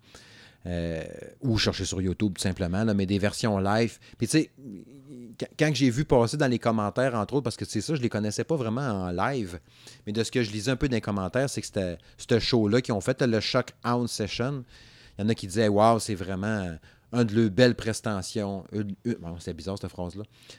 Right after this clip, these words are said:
Une de leurs belles prestations live, là, tu sais, la voix était tight, la musique était là, tout était correct. C'était vraiment,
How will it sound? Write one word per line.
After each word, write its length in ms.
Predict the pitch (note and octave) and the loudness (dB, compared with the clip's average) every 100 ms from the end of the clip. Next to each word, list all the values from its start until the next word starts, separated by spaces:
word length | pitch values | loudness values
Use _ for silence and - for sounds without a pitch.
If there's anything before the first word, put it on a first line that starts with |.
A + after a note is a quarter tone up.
| _ C3 | _ 0
Une 200 | C#3+ C3+ | 2 4
de 100 | A#2+ | 4
leurs 200 | A2 G2 | 4 4
belles 280 | A#2+ C3 | 2 2
prestations 680 | - A#2 - G#2+ G2 - G2+ | 0 -4 -2 -2 -2 -2 -2
live, 300 | F#2 G2+ G2+ | -2 -2 -2
là, 80 | F#2+ | -2
tu 60 | |
sais, 60 | G#2+ | 0
la 140 | F#2+ | 0
voix 200 | E2+ G2 | 2 0
était 200 | G2+ F#2+ | 0 -4
tight, 440 | F2 F2+ F#2+ F#2+ - | -6 -6 -4 -4 -4
la 60 | |
musique 360 | F2+ F#2 F2 G2+ | -2 -2 -2 -4
était 180 | - F2 | -4 -4
là, 220 | F2+ F#2 | -2 -4
tout 100 | G2 | -6
était 180 | - F#2 | -8 -8
correct. 340 | F2+ E2+ F2+ _ _ _ _ _ _ _ _ - | -6 -8 -10 _ _ _ _ _ _ _ _ -20
C'était 240 | - E2 E2+ | -18 -10 -8
vraiment, 320 | D#2+ E2+ F2+ | -6 -6 -6